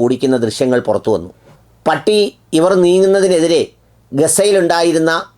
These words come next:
മൂന്നാല് പട്ടികൾ, അത് മൊസദിൻ്റെ പരിശീലനമൊന്നും ലഭിച്ച പട്ടികളല്ല, പക്ഷേ ആ മണ്ണിലെ മനുഷ്യ മൃതദേഹത്തിൻ്റെയും മാംസത്തിൻ്റെയും രക്തത്തിൻ്റെയും ഒക്കെ ഗന്ധം അനുഭവിച്ചിട്ടുണ്ടാവും. അവർ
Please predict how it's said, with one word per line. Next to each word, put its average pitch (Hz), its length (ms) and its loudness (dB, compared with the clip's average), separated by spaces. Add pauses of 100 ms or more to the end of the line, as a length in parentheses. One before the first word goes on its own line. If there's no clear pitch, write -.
മൂന്നാല് 170 400 0
പട്ടികൾ, 135 340 -2 (320)
അത് 160 100 0 (120)
മൊസദിൻ്റെ 170 540 0 (260)
പരിശീലനമൊന്നും 185 720 0
ലഭിച്ച 156 300 -2
പട്ടികളല്ല, 131 460 -2 (680)
പക്ഷേ 151 280 0 (500)
ആ 156 40 0 (180)
മണ്ണിലെ 156 400 0 (540)
മനുഷ്യ 160 520 0 (520)
മൃതദേഹത്തിൻ്റെയും 170 960 0 (580)
മാംസത്തിൻ്റെയും 165 920 0 (140)
രക്തത്തിൻ്റെയും 165 680 0
ഒക്കെ 139 200 0 (260)
ഗന്ധം 156 360 0
അനുഭവിച്ചിട്ടുണ്ടാവും. 113 760 -4 (800)
അവർ 147 280 0